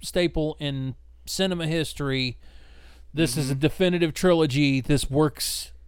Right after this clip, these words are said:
Speaker 2: That's every bit as
Speaker 1: tooth and nail.
Speaker 2: important as the Man with No Name trilogy or Lord of the Rings trilogy. They are cemented in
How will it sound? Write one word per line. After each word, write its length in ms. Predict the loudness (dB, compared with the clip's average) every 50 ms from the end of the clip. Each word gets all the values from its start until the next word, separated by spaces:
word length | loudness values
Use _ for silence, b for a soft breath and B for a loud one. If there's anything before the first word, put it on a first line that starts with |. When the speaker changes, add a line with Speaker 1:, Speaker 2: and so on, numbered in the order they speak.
| -20 -20 -8
Speaker 2:
That's 300 | -4 -4 -4 -4 -4 -4
every 220 | -4 -2 -2 -2 -2
bit 140 | -2 0
as 40 | 2
Speaker 1:
tooth 220 | 2 2 4 2 0
and 80 | 0
nail. 100 | 0 -2
Speaker 2:
important 240 | -2 -4 -8 -10 -10
as 640 | -8 -6 -4 -4 -4 -4 -6 -8 -12 -14 -16 -18 -20 -20 -14
the 120 | -12 -8
Man 200 | -6 -4 -4 -4
with 160 | -4 -6 -8
No 100 | -8 -8
Name 220 | -6 -6 -6 -6 -6
trilogy 440 | -6 -6 -6 -6 -6 -6 -6 -6 -6
or 180 | -6 -6 -8
Lord 220 | -8 -8 -8 -8 -8
of 20 |
the 80 | -8 -8
Rings 240 | -10 -10 -10 -12
trilogy. 380 | -14 -14 -14 -14 -12 -14 -14 -10
They 180 | -6 -4 -4 -4
are 120 | -4 -4
cemented 800 | -8 -10 -8 -6 -4 -4 -4 -4 -6 -6 -8 -8 -8 -10 -10 -10
in 320 | -10 -12 -12 -10 -12 -14